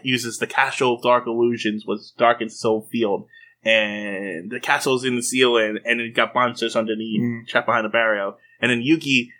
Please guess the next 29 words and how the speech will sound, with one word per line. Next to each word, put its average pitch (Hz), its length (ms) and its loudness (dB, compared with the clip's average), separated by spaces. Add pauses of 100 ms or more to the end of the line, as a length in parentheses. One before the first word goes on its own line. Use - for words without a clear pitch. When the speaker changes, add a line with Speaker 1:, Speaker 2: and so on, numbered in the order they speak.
Speaker 1:
like, 113 260 2 (280)
hits 214 340 0
the, 139 320 2 (220)
the 135 380 4
castle, 123 540 4
right? 107 400 0
Speaker 2:
Mm-hmm. 123 280 0
Speaker 1:
But - 160 4
doesn't 214 260 2
destroy 226 460 2
the 139 80 -2
castle. 110 400 -2 (200)
It 110 40 -20
just 127 180 -4
destroys 120 400 0
the 104 80 -8
floating 127 460 2
ring 113 180 -4
around 139 260 2
the 143 60 -4
castle, 107 340 -2
and 110 100 -8
so 85 100 -6
the 107 60 -8
castle 214 520 2 (180)
drops 190 300 4
from 180 140 -2
the 156 60 -2
ceiling, 160 380 2